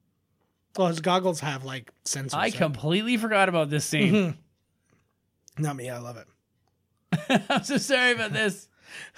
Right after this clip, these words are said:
Speaker 1: <laughs> Oh. I thought he just told him to fuck off there.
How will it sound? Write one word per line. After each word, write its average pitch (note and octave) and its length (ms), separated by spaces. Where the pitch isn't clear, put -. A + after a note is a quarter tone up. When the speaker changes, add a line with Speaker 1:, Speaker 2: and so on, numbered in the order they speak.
Speaker 1:
<laughs> G#3 460
Oh. G#3 380
I E3 60
thought F3+ 180
he G#3 100
just D3 200
told C3 180
him B2 100
to B2 60
fuck - 320
off A#2+ 300
there. G2 200